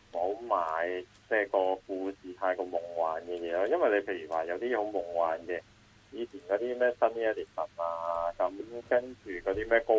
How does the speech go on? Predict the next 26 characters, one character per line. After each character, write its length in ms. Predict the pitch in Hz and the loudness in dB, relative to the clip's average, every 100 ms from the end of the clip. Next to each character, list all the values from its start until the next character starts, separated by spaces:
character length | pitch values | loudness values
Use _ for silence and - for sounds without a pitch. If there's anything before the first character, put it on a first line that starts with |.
| 110 110 | 4 0
普 340 | 90 76 80 98 | 0 0 2 4
啊， 320 | 95 85 85 - _ _ - | 4 2 -4 -10 _ _ -4
其 60 | |
實 220 | 107 123 | 0 2
呢， 80 | 151 180 185 | 4 2 2
佢 160 | 123 117 | 0 0
哋 400 | 117 101 101 104 - | 0 0 -2 -6 -6
即 60 | 175 | -2
係 120 | 156 - | -2 -2
個 120 | 123 | -2
股 320 | 113 - 101 131 | -2 -2 -8 0
價 280 | 113 104 104 | 2 4 2
一 60 | |
夢 220 | 123 123 98 95 95 | 0 -2 -4 -6 -4
想 220 | 95 113 | -2 0
幻 200 | 104 87 | 0 0
滅 100 | 90 - | -4 -6
之 80 | 117 | -2
後， 80 | 95 | 0
個 120 | 92 | -2
跌 60 | - _ - | -10 _ -20
幅 80 | 113 | -8
都 60 | 113 | -4
好 40 | 95 92 | -4 -4
勁 100 | - 80 80 | -6 -8 -10
嘅。 240 | 80 78 | -12 -12